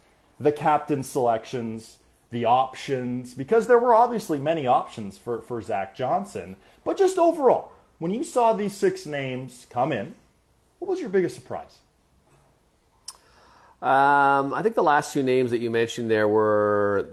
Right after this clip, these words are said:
Speaker 2: surprising, maybe not shocking, Justin Thomas and Sam Burns. And, um,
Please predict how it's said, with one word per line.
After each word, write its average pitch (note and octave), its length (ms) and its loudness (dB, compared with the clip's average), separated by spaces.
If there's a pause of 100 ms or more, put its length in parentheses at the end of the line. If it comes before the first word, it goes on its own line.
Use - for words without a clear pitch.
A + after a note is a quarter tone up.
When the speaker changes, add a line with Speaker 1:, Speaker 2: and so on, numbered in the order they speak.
(640)
Speaker 2:
surprising, G#2+ 1040 -2
maybe C3+ 160 0
not G#2 240 -4
shocking, A2+ 640 -2 (720)
Justin A#2 360 -2
Thomas A2 420 0
and G#2 140 -10
Sam G#2+ 320 -2
Burns. G2+ 560 -4 (200)
And, G#2+ 600 -2 (720)
um, G2 640 -4